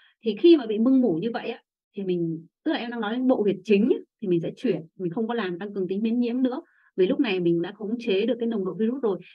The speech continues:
thì sang cái ngày thứ ba, ngày thứ tư thì mình sẽ làm cho con cái bộ huyệt tiêu viêm tiêu độc. Đấy, thì lúc này là cái mụn nó đã chuyển sang cái trạng thái bị viêm.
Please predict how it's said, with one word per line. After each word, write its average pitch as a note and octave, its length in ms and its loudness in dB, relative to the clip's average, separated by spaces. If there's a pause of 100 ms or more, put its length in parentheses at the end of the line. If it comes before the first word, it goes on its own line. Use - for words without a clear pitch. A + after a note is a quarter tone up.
thì F#3+ 200 -2 (160)
sang B3+ 320 0
cái B3+ 100 -2
ngày G#3+ 240 -2
thứ F#3+ 100 -8
ba, A#3+ 360 -6 (540)
ngày F3+ 200 -8
thứ F#3+ 140 -6
tư C4 180 2 (320)
thì G3 60 -8
mình F3+ 200 0
sẽ - 120 -6
làm G3 200 -6
cho G3+ 140 -10
con G#3 200 -8
cái A3+ 80 -6
bộ A3+ 140 -6
huyệt F#3 200 -10
tiêu G#3+ 160 0
viêm G#3 200 -2
tiêu G3+ 100 4
độc. F3+ 120 -2 (960)
Đấy, F3+ 280 -6 (360)
thì G3+ 120 4
lúc E4+ 160 2
này G3+ 240 0
là F#3 140 -10 (220)
cái F#3+ 120 -4
mụn B3 260 0
nó C4 80 -2
đã B3 140 -4
chuyển F#3 240 0
sang A3 120 -4
cái A#3+ 120 -4
trạng - 160 -12
thái G3 180 -12
bị A3 240 -6
viêm. C4 180 8